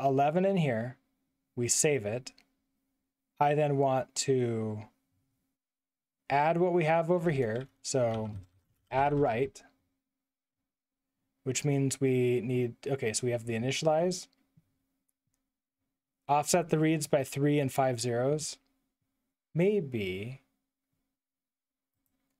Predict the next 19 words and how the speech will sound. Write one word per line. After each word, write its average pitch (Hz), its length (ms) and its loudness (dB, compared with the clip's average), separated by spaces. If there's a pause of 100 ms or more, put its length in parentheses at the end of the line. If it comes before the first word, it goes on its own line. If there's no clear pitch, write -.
we 147 80 0
can 151 80 2
have, 156 160 2
like, 147 180 0
three 160 240 2
or 156 80 4
five 143 300 0
null 127 480 0 (220)
operations 165 760 -2 (240)
that 165 100 2
just 143 200 0
sit 165 140 -2
there. 202 300 0 (1200)
Possibly. 120 600 -2 (180)
That, 147 260 0 (500)
that 147 160 2
could 147 140 -4
maybe 143 220 2
work. 101 340 -6